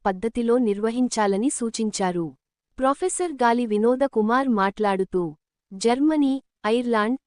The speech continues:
ఫ్లోరిడాల్లో బ్యాలెట్ పేపర్ విధానంలోనే ఎన్నికలను నిర్వహిస్తున్నట్లు చెప్పారు.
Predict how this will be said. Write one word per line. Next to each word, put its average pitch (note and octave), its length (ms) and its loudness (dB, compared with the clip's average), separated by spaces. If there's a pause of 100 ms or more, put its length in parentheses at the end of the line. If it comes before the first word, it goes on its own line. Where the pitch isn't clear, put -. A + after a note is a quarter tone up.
(280)
ఫ్లోరిడాల్లో C4+ 680 2
బ్యాలెట్ A3 420 -2 (100)
పేపర్ B3 340 2
విధానంలోనే A3 680 0
ఎన్నికలను A#3+ 680 0
నిర్వహిస్తున్నట్లు A3 920 -2
చెప్పారు. F#3+ 580 -4